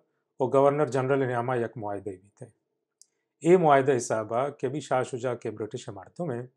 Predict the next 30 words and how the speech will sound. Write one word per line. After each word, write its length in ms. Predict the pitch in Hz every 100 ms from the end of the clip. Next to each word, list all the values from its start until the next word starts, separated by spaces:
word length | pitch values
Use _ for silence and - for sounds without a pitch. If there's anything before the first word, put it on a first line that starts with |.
| _ _ _ _ _ -
ईशरा 320 | 127 165 156
बरा 240 | 139 139
को 160 | 139 139
वापस 480 | 123 120 139 131 -
अफगानिस्तान 680 | 113 120 113 107 - 120 120
रीइंस्टॉल 580 | 117 110 104 - 113
करने 280 | 104 98 101
की 80 | 107
as 160 | 101 107
a 100 | 104
बादशाह। 460 | 95 - - 101 _ _ _ _ _ _ _ _ _ _ 117
बदला 500 | 120 120 160 160 160
शाह 240 | - 139
शुजा 300 | 131 135 151
चे 200 | 147 123
करते 360 | - 104 98 120
हैं 300 | 135 151 - _ 131
कि 320 | 127 131 135 135 _ _ _ _ _ _ -
पंजाब 500 | 131 135 151 156 151
और 80 | 139
हिंद 200 | 135 139
का 120 | 147
इलाका 360 | 135 123 - 120
निसरा 420 | 113 - 131 139
रंजीत 380 | 120 113 113 -
सिंह 200 | 113 113
की 120 | 123
हाकमियत 520 | 107 110 113 104 -
एक्सेप्ट 340 | 92 - -
का। 140 | -